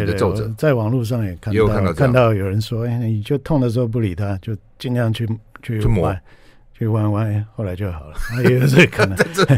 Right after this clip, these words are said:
Speaker 1: 哦。
Speaker 2: <laughs> 就是。
Speaker 1: 但是这种可能性大吗？
Speaker 2: 也，也，也有啊，
Speaker 1: 也有。
Speaker 2: 因为我们在开刀的时候看到的皱褶是当下的情况，
Speaker 1: 是，
Speaker 2: 事实上它是经过一生的变化。
Speaker 1: 是，是。累积的。
Speaker 2: 所以有些人他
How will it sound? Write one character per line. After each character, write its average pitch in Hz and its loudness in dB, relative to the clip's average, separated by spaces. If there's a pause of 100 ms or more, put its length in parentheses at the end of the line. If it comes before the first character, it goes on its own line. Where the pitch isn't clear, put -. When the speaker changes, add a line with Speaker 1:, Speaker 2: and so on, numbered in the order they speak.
(300)
Speaker 1:
哦。 113 6 (420)
Speaker 2:
<laughs> 98 -14
就 104 -4
是。 98 -8 (400)
Speaker 1:
但 175 -2
是 165 2
这 92 -4
种 170 4
可 - -4
能 117 0
性 135 -2
大 131 6
吗？ 92 -2 (200)
Speaker 2:
也， 127 -12
也， 110 -6
也 107 -8
有 98 -6
啊， 98 -2
Speaker 1:
也 117 6
有。 110 0
Speaker 2:
因 151 -6
为 175 2
我 131 0
们 113 0
在 123 -2
开 131 -2
刀 123 0
的 117 0
时 90 -8
候 98 -6
看 131 -4
到 113 0
的 87 -10 (400)
皱 117 -2
褶 85 -8
是 95 -8
当 113 -4
下 98 -8
的 76 -16
情 78 -16
况， 82 -14 (200)
Speaker 1:
是， - -8
Speaker 2:
事 131 -2
实 113 -4
上 123 0
它 113 -2
是 110 -6
经 107 -6
过 107 -2
一 101 -6
生 101 -8
的 71 -4
变 - -10
化。 - -
Speaker 1:
是， 87 -8
是。 85 -4
累 - -6
积 69 -4
的。 78 -10 (560)
Speaker 2:
所 147 -2
以 135 0
有 120 -2
些 143 2
人 120 2
他 120 0